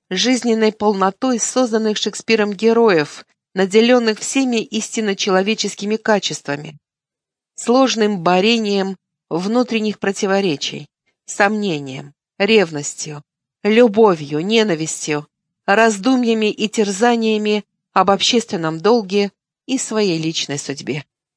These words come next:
Как не хватает иной раз нам, пишущим произведения о современности,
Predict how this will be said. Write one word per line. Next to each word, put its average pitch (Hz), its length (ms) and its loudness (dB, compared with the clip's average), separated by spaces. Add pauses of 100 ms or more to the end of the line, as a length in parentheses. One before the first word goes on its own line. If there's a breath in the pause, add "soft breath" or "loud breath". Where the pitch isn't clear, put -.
(800)
Как - 240 -4
не 196 100 -4
хватает 202 680 -2
иной 202 340 -4
раз 180 300 -4
нам, 185 400 -2 (560)
пишущим 240 520 2
произведения 208 720 0
о - 20 -8
современности, 185 960 -2